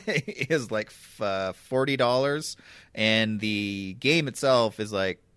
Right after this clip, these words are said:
fifteen to twenty dollars. <laughs> So suddenly you're paying a s-, like, a fifty to sixty dollar game. And as much as I like it, I don't wanna pay that for this game. So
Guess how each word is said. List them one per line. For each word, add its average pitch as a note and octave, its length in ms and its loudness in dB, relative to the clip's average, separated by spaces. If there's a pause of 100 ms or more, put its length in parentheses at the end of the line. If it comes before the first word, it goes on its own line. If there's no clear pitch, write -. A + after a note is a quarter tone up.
(160)
fifteen B2+ 340 -4
to G#2 80 -2
twenty C3 320 -2
dollars. G#2 440 -2
<laughs> - 40 -10
So C#3+ 100 -4
suddenly D3+ 380 2
you're C#3 100 0
paying B2+ 300 -2
a F#2+ 40 -6
s-, - 120 -12 (280)
like, G#2+ 140 -6
a A2 40 -6
fifty D3 360 -2
to C3 80 -4
sixty C3 380 -2
dollar A#2+ 320 0
game. A2+ 480 -4 (340)
And B2+ 340 0 (160)
as G#3+ 160 2
much D#4 220 2
as C#4 100 -4
I B3+ 140 4
like C#3+ 280 2
it, G#2 280 -4
I G#2+ 240 0
don't A#2+ 200 -2
wanna A#2 180 -2
pay A2+ 160 -2
that G2+ 240 0
for G2+ 100 -8
this F#2 200 -8
game. E2 300 -14
So E2 340 -8